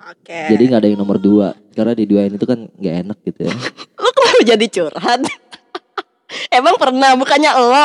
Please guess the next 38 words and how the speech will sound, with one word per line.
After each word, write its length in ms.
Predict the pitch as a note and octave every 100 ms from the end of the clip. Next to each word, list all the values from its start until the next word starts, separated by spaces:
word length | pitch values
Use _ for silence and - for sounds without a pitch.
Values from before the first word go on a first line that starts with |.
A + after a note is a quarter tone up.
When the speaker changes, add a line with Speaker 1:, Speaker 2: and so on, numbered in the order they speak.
| C#4
Speaker 1:
mulu 360 | C4 C4 D#4+ D4+
yang 180 | C#4 C4+
Speaker 2:
Enggak 80 | C#4
lah. 80 | C#4+
Speaker 1:
duain? 440 | B3 A#3+ D4 C#4+ C#4 -
Speaker 2:
Enggak, 240 | A#3 A#2
Speaker 1:
Hah? 260 | A#3 G#4 - -
Speaker 2:
gue 180 | A#2
kan 140 | A#2 D3
cowok 280 | C#3+ A#2+ G#2+
setia. 420 | G#2 - G#2+ G#2+
Speaker 1:
Apaan 640 | E3+ - - G3+ B3+ - E4
lo? 260 | F4+ F4 E4 C#5 -
Speaker 2:
I 100 | - F#3+
P 100 | G#3+ G#3+
S. 200 | C#4 A3 - - - - _ _ _ _ _
Gue 180 | - F3
dulu 140 | A3 B3
sekolah 320 | - G3+ A3+
S 160 | E3+ F3+
M 100 | D#3+
A 80 | F3+
itu 120 | -
I 80 | -
P 120 | - -
S. 160 | - - - -
I 80 | C#3
P 120 | A#3 A3
S 80 | D3
Speaker 1:
Eh. 80 | -
Speaker 2:
itu 180 | - E3 -
Ikatan 500 | C3 - A#2 A#2+ C3+ C#3
Pria 500 | - A2 G#2+ G#2 A#2
Setia. 680 | - - G#2 - F2+ F2+ D#2+ - -
Speaker 1:
Waduh, 520 | - D3 F3+ E3 A2+ A#2+ G#2+ A2+ A#2 A#2+
waduh, 420 | A2+ A3 A#3+ A#3 A3+
promo 440 | - A#3 B3+ C#4 D#4 D4+
terus. 720 | E4 F#4 G4 D#4 C#4 F4 -